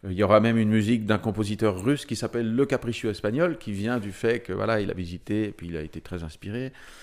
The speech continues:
Donc, euh, voilà, c'est une sorte de soi-, de programme thématique. Et, euh, je pense que ça va être, comme je viens de le dire,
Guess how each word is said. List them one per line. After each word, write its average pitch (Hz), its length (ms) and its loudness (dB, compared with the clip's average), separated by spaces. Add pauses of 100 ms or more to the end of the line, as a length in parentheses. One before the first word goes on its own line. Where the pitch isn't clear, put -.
(240)
Donc, 113 240 -4
euh, 110 440 -2
voilà, 123 260 4
c'est 104 180 -4
une 110 120 0
sorte 117 280 2
de 110 100 2
soi-, 107 300 0
de 110 160 0
programme 113 500 2
thématique. - 600 0 (1000)
Et, 101 300 -2
euh, 92 680 -4
je 85 140 -6
pense 139 320 -4
que 107 100 -8
ça 95 160 -4
va 92 140 0
être, 110 280 -6
comme 87 200 -10
je 82 60 -10
viens 92 120 -4
de 87 80 -6
le 87 80 -2
dire, 107 220 -8